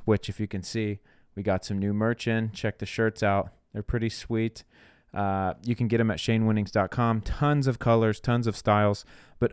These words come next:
all of that just goes right back to the organization to support what we're doing, traveling, preaching, equipping the body across the globe. So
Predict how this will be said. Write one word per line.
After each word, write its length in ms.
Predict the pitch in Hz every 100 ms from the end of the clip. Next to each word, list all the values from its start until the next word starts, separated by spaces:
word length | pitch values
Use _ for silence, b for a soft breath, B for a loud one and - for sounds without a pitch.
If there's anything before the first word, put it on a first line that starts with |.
| -
all 280 | 139 147 160
of 140 | 117
that 440 | 117 135 123 101 -
just 260 | 123 -
goes 300 | 120 113 101
right 240 | 110 120 110
back 240 | 110 120
to 100 | 117
the 120 | 110
organization 640 | 107 101 98 95 110 - 101
to 100 | 101
support 440 | - - 113 110
what 120 | 101
we're 100 | 92
doing, 360 | 98 107 104 98 b b -
traveling, 460 | 117 110 110 104
preaching, 540 | - - 117 - 110 -
equipping 480 | - - 113 113 107
the 60 |
body 420 | 90 98 101 98 b b b b -
across 400 | - - 110 101
the 100 | -
globe. 500 | 98 107 110 98 - - -
So 460 | - - 98 90